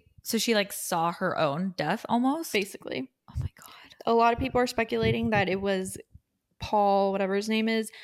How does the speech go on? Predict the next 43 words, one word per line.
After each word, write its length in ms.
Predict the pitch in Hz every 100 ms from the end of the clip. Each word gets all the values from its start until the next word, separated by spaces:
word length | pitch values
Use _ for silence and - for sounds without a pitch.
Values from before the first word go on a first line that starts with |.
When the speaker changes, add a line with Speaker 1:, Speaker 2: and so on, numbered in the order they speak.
| - -
Speaker 2:
was 240 | 214 190 190
basically 600 | 196 196 - - 202 196
warning 580 | 185 180 175 185 220
her 240 | 254 254 254
of 100 | 220
what 220 | 196 190
her 400 | 202 196 180 175 175
Speaker 1:
Yeah, 500 | 196 226 180 185 202
future 280 | 208 214
Speaker 2:
l-, 60 | 214
Speaker 1:
would 100 | 214
be. 160 | 220 226
Speaker 2:
yeah. 380 | - 220 - - 262 -
Isn't 100 | 247 285
that 100 | -
creepy? 220 | 240 220
Speaker 1:
How 60 |
do 60 | 247
you 60 | 285
just 180 | 349 -
see 240 | - 196
it? 160 | 180 - - _ _ - -
Did 120 | 233
she 160 | 214 226
just 220 | 226 -
see, 560 | - 214 202 202 202 202 _ _ _ _ _ _ _ _ _ _ _ _ _ _ _ _ -
like, 120 | 190
a 40 |
figure? 640 | - - 170 165 214 226
Just 240 | 220 262 226
Speaker 2:
Mm-hmm. 240 | 220 220
She 160 | 233 233
couldn't 200 | 269 233
tell 160 | 226 208
if 40 |
it 40 | 214
was 100 | 202
male 240 | 202 185
or 60 | 190
female. 440 | 190 180 - 226 - _ _ _ _ _ _ _ _ _ _ -
Speaker 1:
Oh 80 | 233
my 160 | 202
God. 420 | 202 - - -